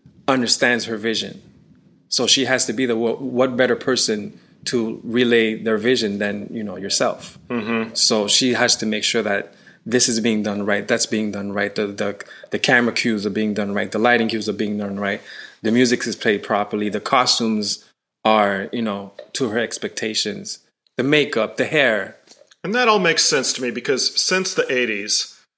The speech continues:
Speaker 2: Madonna's strength has been that she is a chameleon. She is able to step in and out of looks, in and out of different roles, in and out of different musics.
Speaker 1: Yeah.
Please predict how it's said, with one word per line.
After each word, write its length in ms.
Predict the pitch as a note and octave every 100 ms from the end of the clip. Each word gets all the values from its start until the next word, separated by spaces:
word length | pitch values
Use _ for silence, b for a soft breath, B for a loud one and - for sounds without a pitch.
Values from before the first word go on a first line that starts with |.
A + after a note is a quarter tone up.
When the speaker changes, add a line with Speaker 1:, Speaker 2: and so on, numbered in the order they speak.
| _ _ B2+
Speaker 2:
Madonna's 640 | B2+ G#2+ C3+ C#3+ D3 C3+
strength 840 | - - - C3 B2+ G#2 - - _ _ _ - -
has 200 | B2+ -
been 240 | B2+ A#2+
that 140 | A#2+
she 200 | - C#3+ C3+
is 120 | B2+
a 40 |
chameleon. 580 | - B2+ A#2 G#2+ G2 - _ b _ -
She 160 | - C3+
is 100 | C#3
able 220 | B2 A#2
to 60 |
step 520 | A#2 - D3 C3 - C3+
in 140 | B2+
and 140 | B2 A#2
out 200 | A#2 G#2+
of 280 | G2+ - - A2+
looks, 600 | A#2+ F#3+ - - - B B B
in 100 | B2+
and 100 | B2+
out 140 | A#2+ A2+
of 80 | G2+
different 280 | A#2+ B2+
roles, 500 | A#2 B2 C#3 C#3 -
in 80 | C3
and 140 | B2 B2
out 160 | A#2
of 160 | G#2+ -
different 400 | B2+ - A#2+ A2+ - A#2+
musics. 560 | B2 C3 D#3+ E3 C3+
Speaker 1:
Yeah. 200 | B2 G#2